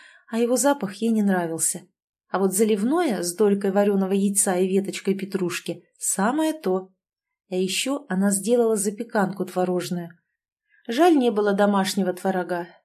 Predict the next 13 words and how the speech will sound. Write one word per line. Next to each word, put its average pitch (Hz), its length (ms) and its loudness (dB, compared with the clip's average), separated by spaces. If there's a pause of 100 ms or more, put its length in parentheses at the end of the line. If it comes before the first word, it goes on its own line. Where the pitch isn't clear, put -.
(160)
Что-то 349 420 -4
её 285 180 0
вторую 262 460 0
пятницу 226 640 -2
потянуло 277 520 -2
на 262 120 -2
кулинарные 240 760 -2 (120)
изыски. 180 640 -4 (300)
Она 185 220 -4
даже 190 220 -2
задумалась 196 680 -2
над 185 180 -2
этим. 170 340 -6